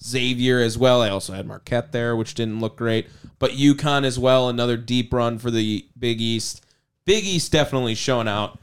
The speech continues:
in this tournament right now. Princeton,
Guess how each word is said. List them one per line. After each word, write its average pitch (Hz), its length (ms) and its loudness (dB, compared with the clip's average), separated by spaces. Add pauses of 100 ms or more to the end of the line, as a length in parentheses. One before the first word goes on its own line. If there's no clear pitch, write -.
(320)
in 113 240 0
this 107 240 0
tournament 107 460 -4
right 107 260 -2
now. 104 320 -4 (400)
Princeton, 185 720 0